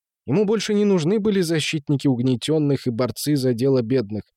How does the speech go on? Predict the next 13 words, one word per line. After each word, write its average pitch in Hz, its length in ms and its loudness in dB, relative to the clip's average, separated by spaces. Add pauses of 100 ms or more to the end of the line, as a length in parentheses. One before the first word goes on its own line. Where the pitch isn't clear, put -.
(280)
хотя 110 220 -4
сам 135 260 0
он 135 120 2
когда-то 120 580 0 (180)
играл 120 540 0 (160)
эти 117 260 0
роли 123 400 2 (140)
с - 140 -8
огромным 139 480 2
удовольствием 151 680 0 (260)
и 113 60 -2
невероятным 120 640 2
успехом. 110 500 -6